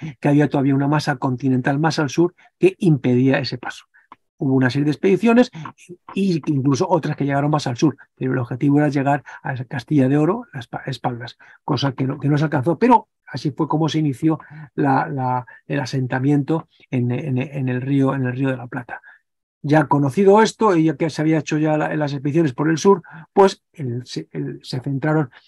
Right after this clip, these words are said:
se seguían centrando en el, en el centro para, ¿qué hacer? Pues tratar de, de, de, eh, hacer navegable el río Chagres, imposible, eso era selva, selva pura y, y salvaje. ¿Para qué? Para poder luego obtener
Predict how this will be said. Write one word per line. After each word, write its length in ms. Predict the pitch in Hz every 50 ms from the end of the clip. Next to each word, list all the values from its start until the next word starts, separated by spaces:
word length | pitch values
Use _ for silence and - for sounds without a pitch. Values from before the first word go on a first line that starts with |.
| _ _
se 180 | _ - 151 131
seguían 360 | - 135 127 131 165 165 143
centrando 500 | - 156 147 131 165 170 156 147 151 170
en 160 | 165 139 139
el, 240 | 139 139 135 131 143
en 160 | 151 139 131
el 140 | 127 123 117
centro 460 | - 170 185 185 180 - 240 262 254 - _ - - - - _ _ _ - -
para, 460 | - 190 180 190 196 - 160 156 - _ _ _ _ 143 127 - _
¿qué 100 | - 214
hacer? 320 | 190 - - 160 143 120 - _ - _
Pues 220 | - 151 123 -
tratar 400 | - 151 143 135 - 175 180 165
de, 240 | 147 185 185 196 190
de, 380 | 175 147 147 147 143 143 131 139 - - _ _ _
de, 760 | 156 139 135 131 131 127 139 160 165 156 147 147 156 160 160
eh, 80 | 165
hacer 300 | 147 131 - 170 175 175
navegable 520 | 170 160 151 143 139 156 165 160 160 156 147
el 80 | 139
río 200 | 139 160 165 156
Chagres, 480 | - - 214 214 196 208 220 226 - - _
imposible, 640 | - 147 123 117 127 117 - - 175 151 127 117 117 120
eso 140 | 120 -
era 160 | 139 131 120 -
selva, 420 | - 143 143 135 135 139 131 120 - - - - _
selva 380 | - - 147 139 127 135 131
pura 360 | 117 151 151 139 139 139 147 165
y, 280 | 139 127 151 165 165
y 40 | 147
salvaje. 540 | - - 147 151 165 208 208 - - 220 208 - 170 - - _ _
¿Para 180 | 165 160 156
qué? 160 | 143 - 233 - - - - _ _ _
Para 220 | - 156 151 131
poder 160 | 135 147 147 165
luego 180 | 170 143 170
obtener 380 | - 170 131 - 147 147 165